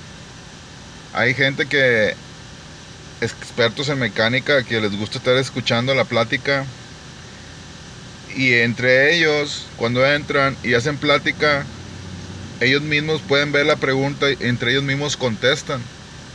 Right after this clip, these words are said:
Y nos ayudamos unos a otros con la plática en relación a mecánica. Es muy, muy interesante porque a la vez estamos hablando de un tema y ten-, ideas diferentes.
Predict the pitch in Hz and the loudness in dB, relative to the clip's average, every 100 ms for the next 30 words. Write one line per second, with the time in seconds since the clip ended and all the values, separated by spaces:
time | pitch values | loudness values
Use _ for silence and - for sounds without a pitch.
0 | - - - - - - - - - - | -18 -18 -18 -16 -16 -18 -18 -18 -18 -18
1 | - - - - - - 127 120 123 123 | -18 -18 -18 -18 -10 -2 0 4 4 6
2 | 143 143 160 156 147 143 143 - 143 127 | 4 2 0 2 4 4 0 -2 0 0
3 | 135 139 156 147 151 165 165 - - - | 2 2 2 0 0 0 -8 -16 -18 -18
4 | - - - 120 120 104 127 135 135 113 | -18 -14 -6 -2 2 2 2 0 0 2
5 | 127 139 127 120 104 - - 123 143 151 | 2 2 0 2 0 -2 -4 -2 0 0
6 | 160 - - - 123 147 156 143 131 143 | 0 -6 -14 -6 -2 0 0 0 0 0
7 | 143 151 143 135 135 117 - - - - | -2 -2 -4 0 0 0 -2 -18 -18 -16
8 | - - - - 110 117 120 139 147 139 | -16 -16 -14 -2 2 4 6 4 2 0
9 | 139 147 151 143 139 143 147 151 135 - | 2 2 2 4 4 4 4 2 -2 -6
10 | 123 123 131 139 147 147 160 - - - | 2 4 4 4 2 4 0 0 -6 -8
11 | - - - - - - - - - - | -12 -14 -10 -10 -10 -10 -12 -12 -12 -10
12 | - 120 - 123 117 120 117 - - - | -10 -8 0 2 2 2 2 -2 -10 -2
13 | 127 120 127 139 131 127 139 131 117 - | 4 4 4 2 4 4 2 -2 -4 -6